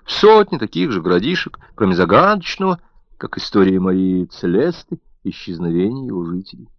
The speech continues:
Нечто похожее можно сказать о Джерузалем-Слот. По переписи тысяча девятьсот семидесятого года его население составляли тысяча триста девятнадцать человек,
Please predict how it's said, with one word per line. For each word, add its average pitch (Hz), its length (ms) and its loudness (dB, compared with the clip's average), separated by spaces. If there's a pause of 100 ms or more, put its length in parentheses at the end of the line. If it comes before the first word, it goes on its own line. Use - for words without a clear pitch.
(1800)
Нечто 117 640 0
похожее 233 640 0
можно 139 360 0
сказать 214 320 -6
о 180 220 0
Джерузалем-Слот. 139 1000 -2 (1400)
По 165 200 2
переписи 185 580 2
тысяча 185 280 -4
девятьсот 170 420 4
семидесятого 165 800 4
года 160 340 4
его 104 180 6
население 131 540 0
составляли - 500 0
тысяча - 560 -4
триста 190 400 -4
девятнадцать 107 640 0
человек, 98 520 2